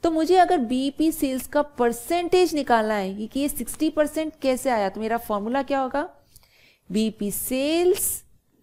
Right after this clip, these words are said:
upon total sales into hundred। ये किसका फॉर्मूला होगा? बीईपी sales in percentage निकालने का। अगर मुझे एमओएस सेल्स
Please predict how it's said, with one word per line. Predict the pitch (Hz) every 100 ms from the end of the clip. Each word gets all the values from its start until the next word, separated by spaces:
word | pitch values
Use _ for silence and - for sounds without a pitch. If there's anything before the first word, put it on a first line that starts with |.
| _ _ _ _ _ -
upon | 233 294 330 392 - 269
total | 226 233 220
sales | 214 233 240 247 - - _ _ _ _ _ _
into | 214 208 - 226 240 294 _ _ _ _ -
hundred। | 185 165 - 175 - - - _ _ _
ये | 208
किसका | 254 240 269
फॉर्मूला | 269 262 247 254
होगा? | 247 277 392 - _ -
बीईपी | 233 - 240
sales | 269 285 330 - 262
in | 320 -
percentage | 240 254 - 320 294 285 -
निकालने | 208 - 160 -
का। | - 101 - _ - - - -
अगर | 226 233
मुझे | 262 269 285 -
एमओएस | - 254 311 359 381
सेल्स | - 339 262 202 196 -